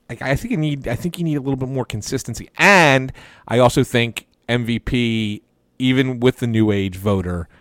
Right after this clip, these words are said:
that I think that they look at it and say, "Well, shit. I mean, the team's gotta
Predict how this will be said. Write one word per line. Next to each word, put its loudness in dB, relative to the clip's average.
that -2
I -2
think -4
that -6
they -2
look -4
at -2
it -4
and -10
say, -6
"Well, -8
shit. -10
I -8
mean, -6
the -6
team's -8
gotta -4